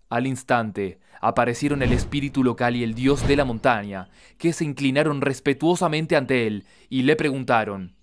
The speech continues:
"¿Qué deseáis de nosotros, gran sabio?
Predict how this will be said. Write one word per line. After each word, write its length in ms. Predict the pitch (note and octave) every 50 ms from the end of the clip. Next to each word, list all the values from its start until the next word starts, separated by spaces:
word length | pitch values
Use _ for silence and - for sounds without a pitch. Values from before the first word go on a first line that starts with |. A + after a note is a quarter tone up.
| _ _ _ _ _ _ _ _ _ _ _ _ _
"¿Qué 120 | - D#3
deseáis 520 | E3+ F3+ F3+ F3+ - F3+ F#3 F3+ F3+ E3+ -
de 80 | F#3
nosotros, 760 | E3+ F3 - - F3 F3 F3 F3 F3 F3 F3 E3 D#3+ E3 - -
gran 320 | D#3 E3 F3 E3+ - -
sabio? 840 | - - - D#3+ D3+ D3 C#3 C3 C3 C3 A#2+ A2+ G2 - - -